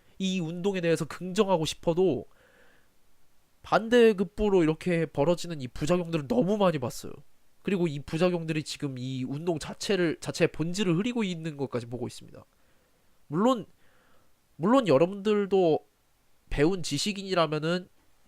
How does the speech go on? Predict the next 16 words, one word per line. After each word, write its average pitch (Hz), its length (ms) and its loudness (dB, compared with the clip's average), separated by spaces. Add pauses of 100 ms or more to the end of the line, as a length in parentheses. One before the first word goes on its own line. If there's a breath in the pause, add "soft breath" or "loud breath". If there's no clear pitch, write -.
저랑 170 720 4
비슷하게 165 340 -2
생기-, 180 460 -6
생각하시는 190 540 -4
분들도 147 300 -2
많을 139 400 -2
거고 175 720 0 (300 soft breath)
자정작용을 165 1040 2 (300 soft breath)
실제로 226 420 2
행하시는 190 480 -6
분들도 139 340 -4
많을 127 340 -6
거예요. 139 420 -2
근데 143 640 -2 (1500)
어떤, 208 540 6 (880)
그러니까 156 380 0